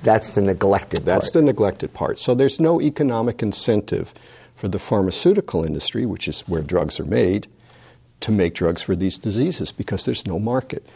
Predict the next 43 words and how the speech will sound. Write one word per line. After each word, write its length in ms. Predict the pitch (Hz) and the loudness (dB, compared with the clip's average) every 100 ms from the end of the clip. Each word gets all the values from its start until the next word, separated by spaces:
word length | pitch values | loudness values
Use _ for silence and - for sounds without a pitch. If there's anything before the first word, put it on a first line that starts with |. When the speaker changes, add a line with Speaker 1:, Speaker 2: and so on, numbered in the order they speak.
| - | -4
Speaker 2:
That's 200 | 110 107 | -2 0
what 140 | - 98 | 2 2
makes 240 | 92 - | 0 -2
them 180 | - 82 | -4 -2
neglected. 540 | 69 - 65 - - - | -2 -4 -6 -8 -8 0
Speaker 1:
Why 340 | 117 127 165 | 4 6 8
does 160 | 190 170 | 6 2
this 120 | 143 | -2
affect 300 | - 120 - | 0 0 -2
poor 240 | - 139 | 2 2
people? 380 | - 92 - - - | 2 -4 -4 -2 0
I, 140 | 117 | 4
is 200 | 123 107 | 4 4
there 120 | 117 | 2
something 440 | 107 156 165 175 151 | 2 0 2 2 4
that 100 | 123 | 4
we're 140 | 117 | 2
doing 260 | 95 120 120 | 2 2 4
in 60 | |
the 60 | 107 | 4
United 280 | 107 107 98 | 2 2 0
States 320 | - 104 92 | 2 2 2
from 260 | - 87 85 | -2 -4 0
sanitation 1080 | 127 120 113 - 104 101 - 98 90 85 | 2 2 2 4 2 2 -2 -4 -4 -6
or 120 | - | -8
hand 340 | 87 123 120 107 | -2 2 4 4
washing, 640 | 104 95 - 95 95 92 | 2 2 -2 -4 -2 -2
or 120 | 90 - - - | -2 -4 -12 0
what 180 | 147 196 | 4 6
are 60 | |
we 160 | 226 165 | 6 4
doing 560 | 120 135 113 98 98 101 - - - | 4 2 2 0 -6 -10 -16 -6 -2
that's 200 | 104 - | 0 0
different 520 | - 151 - 120 101 | 2 2 2 0 0
than 340 | 104 104 - - | 0 0 -4 -8
what's 220 | 92 104 - | -2 0 2
available 640 | 95 113 135 95 95 98 | 4 6 4 2 0 0
in 140 | - 107 | 0 0
other 200 | 110 107 | 2 0
parts 260 | 120 104 | -2 -2
of 60 | - | -2
the 100 | 95 | 0
world? 420 | 135 156 - | 2 2 -2